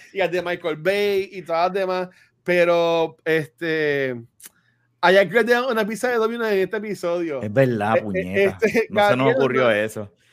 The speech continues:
Speaker 1: este, yo sé que Gary sí me tiene facts de las movies, pero es que, de nuevo, como, como ya he escuchado el podcast de esta gente, eh, ellos también mencionaron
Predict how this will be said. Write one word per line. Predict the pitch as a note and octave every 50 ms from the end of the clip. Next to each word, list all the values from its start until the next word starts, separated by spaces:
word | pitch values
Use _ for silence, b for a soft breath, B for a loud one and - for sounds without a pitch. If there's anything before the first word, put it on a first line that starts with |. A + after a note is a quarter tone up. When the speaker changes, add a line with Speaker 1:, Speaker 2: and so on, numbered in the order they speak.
| b
Speaker 1:
este, | - F#3+ G3 F#3+ F3+ F#3 - G3 G3 F#3+ F#3 F3+ F3+ E3+ E3 D#3 D3 C#3 C3 B2+ C3+ D3
yo | D#3
sé | D3 F#3
que | G#3 G#3
Gary | G#3+ G#3+
sí | G3+ G3+
me | G#3+ G3+
tiene | G#3 G#3+ G#3+ G3
facts | - - F#3+ G3 F#3
de | F#3 G#3
las | G3 F#3 F3
movies, | F3+ G3+ G#3 G#3 G3 F#3 -
pero | E3 D#3 D3 D3 C#3+ C#3 - -
es | D3+ C#3 -
que, | - F3+
de | F3+
nuevo, | F#3+ F#3+ G3 G3
como, | D#3+ D#3 D3+ D3+ C#3+
como | - D3 C#3+ D3 D3+
ya | D3
he | C#3+
escuchado | - _ - G3 G3+ G3
el | G3
podcast | _ - F#3+ F#3+ - - F#3 F3+
de | F#3
esta | F3+ - F#3 F3
gente, | F3 F#3+ F#3+ E3 - C3+ B2+ B2 - b b b b b b b b b -
eh, | D3+ D#3 D#3 D#3 D#3+ D#3+
ellos | F3 D#3+ D#3+
también | F3 F#3 G3 G3+ G#3
mencionaron | G#3+ G#3+ G3+ - G#3+ G3+ G#3+ A3 A3+ A3+ G#3 F3+ E3+ E3 E3 D#3+ D#3+